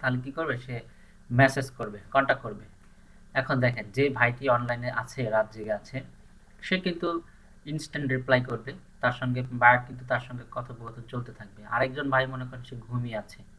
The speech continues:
তারও গিগ র‍্যাঙ্ক, তাকেও বায়ার নক করেছে কিন্তু সে ঘুমিয়ে আছে। কি হবে? সে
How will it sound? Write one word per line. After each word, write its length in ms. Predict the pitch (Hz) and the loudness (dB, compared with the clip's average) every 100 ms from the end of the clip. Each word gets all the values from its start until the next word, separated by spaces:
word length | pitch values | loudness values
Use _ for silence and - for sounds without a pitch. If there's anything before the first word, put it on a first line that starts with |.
| - - - - | -20 -20 -20 2
তারও 220 | 160 208 | 4 6
গিগ 300 | - 151 135 | 4 -4 -4
র‍্যাঙ্ক, 280 | 123 120 135 | 0 0 2
তাকেও 300 | 131 127 127 | 0 2 2
বায়ার 220 | 127 123 117 | 4 4 4
নক 140 | 110 - | -6 -12
করেছে 260 | 120 123 - | -14 -14 -8
কিন্তু 360 | 143 139 180 202 - - - - | -8 -4 -6 -8 -14 -20 -20 -20
সে 140 | - 135 | -8 -6
ঘুমিয়ে 440 | 123 143 151 135 | -4 -2 2 2
আছে। 240 | 110 - | 2 -4
কি 160 | - 143 | -8 -4
হবে? 200 | 143 123 | -4 -6
সে 360 | - 143 147 | -6 -2 0